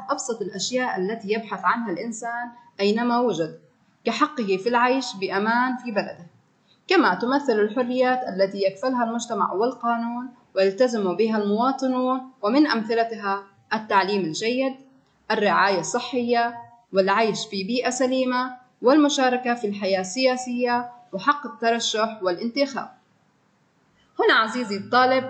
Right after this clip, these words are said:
يتبين لنا أن الحقوق نوعان، الحقوق الطبيعية والحقوق المدنية. الطبيعية هي الحقوق التي تنبع من الطبيعة الإنسانية،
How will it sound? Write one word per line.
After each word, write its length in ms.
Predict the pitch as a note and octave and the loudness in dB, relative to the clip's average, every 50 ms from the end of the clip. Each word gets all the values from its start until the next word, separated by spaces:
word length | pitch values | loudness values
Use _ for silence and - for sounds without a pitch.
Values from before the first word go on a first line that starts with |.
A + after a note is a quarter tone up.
| - | -2
يتبين 560 | G#3 G3+ G3+ G#3+ G3+ G#3 B3 C4 B3+ B3+ A3+ G#3 | -2 -2 -2 -2 0 0 2 2 2 2 2 2
لنا 360 | G#3+ A3+ A#3 A#3 A#3 - G3+ | 2 2 2 2 0 0 0
أن 140 | G3+ G3 G3 | -2 -2 -2
الحقوق 480 | G3 - G#3+ G#3+ - C4+ C4 C4 - | -4 -6 -8 -8 -4 -4 -4 -4 -4
نوعان، 420 | C4+ C4 C4 A3+ F#3+ E3 E3 - - - - _ _ _ _ _ _ _ - | -2 0 2 2 2 0 0 -4 -12 -16 -20 _ _ _ _ _ _ _ -8
الحقوق 440 | G3+ G3+ G3+ A3 G#3+ G#3+ D4+ D#4+ D#4 | -8 -6 -6 -4 0 0 0 0 0
الطبيعية 720 | D#4 - D4 C4+ C#4 C#4 C4+ C4+ C4 C#4+ D#4+ F#4+ - - - - - - _ _ - | 0 0 2 2 4 2 2 2 2 0 0 0 -4 -8 -16 -20 -20 -20 _ _ -2
والحقوق 500 | F#3 F#3+ F#3 - G#3+ G3+ G#3 C4 C4+ - | -2 -2 -2 -4 -6 -4 -4 -4 0 2
المدنية. 640 | D#4 D4+ D4+ C#4+ C#4 B3 G3+ F3 E3+ E3+ - - - - _ _ _ _ _ _ _ _ _ _ - B3+ | 2 2 4 2 2 0 0 -2 -2 -4 -8 -10 -16 -20 _ _ _ _ _ _ _ _ _ _ -4 -2
الطبيعية 580 | B3 - D#4+ D4+ E4+ E4+ E4+ D#4+ D#4 D4+ D#4 | 0 2 2 4 4 4 4 4 4 2 2
هي 180 | D4+ C4+ A3 G#3 | 2 2 2 2
الحقوق 440 | G#3+ A3 G#3 G3 - C#4+ F#3+ - B3 | 0 -2 -4 -2 -2 -2 0 0 0
التي 360 | A3 A3 G#3+ G#3 G#3 G#3 G#3 | 0 2 2 0 0 -2 -2
تنبع 340 | G#3 C4 C#4 C4+ B3+ A#3+ A3 | -2 0 0 2 2 0 0
من 140 | G3+ G3+ | 0 -2
الطبيعة 420 | G3 F#3+ - F#3+ F#3+ A#3+ B3+ A#3+ A3+ | -4 -4 -6 -6 -4 0 0 0 2
الإنسانية، 720 | G#3+ F#3 G#3 G#3 G3+ G#3 A3 A3+ A#3+ B3+ C4 C#4 C#4+ D#4 | 0 -2 -6 -6 -4 -4 -4 -4 -4 -4 -2 -2 -2 -2